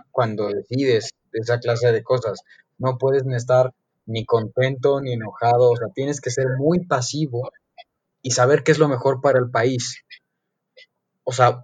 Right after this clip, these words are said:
lo mejor para el país, o sea, para todo el país. No puedes ponerte también a decir, "Ay, es que tal cosa", o sea, yo ta-, por ejemplo, yo no estoy de acuerdo en, en, en que, por ejemplo,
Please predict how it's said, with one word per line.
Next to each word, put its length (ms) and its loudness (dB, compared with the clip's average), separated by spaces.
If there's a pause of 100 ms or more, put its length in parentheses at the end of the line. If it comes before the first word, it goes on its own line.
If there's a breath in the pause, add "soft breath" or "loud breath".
(120)
lo 240 0
mejor 600 4
para 280 2
el 80 -4 (120)
país, 440 -2
o 40 -4
sea, 140 -6
para 320 -4 (140)
todo 340 6
el 160 -4
país. 320 -6
No 220 -4
puedes 340 6
ponerte 400 -4
también 380 -4
a 80 -2
decir, 380 -2 (840)
"Ay, 360 2
es 140 -2
que 120 -10
tal 280 -4
cosa", 380 4
o 40 -4
sea, 180 -4 (1400)
yo 220 2
ta-, 220 8
por 100 4
ejemplo, 320 0
yo 220 2
no 100 2
estoy 220 0
de 80 2
acuerdo 360 2
en, 360 -6 (100)
en, 680 -14 (480)
en 160 -8
que, 120 -8
por 180 -4
ejemplo, 880 -2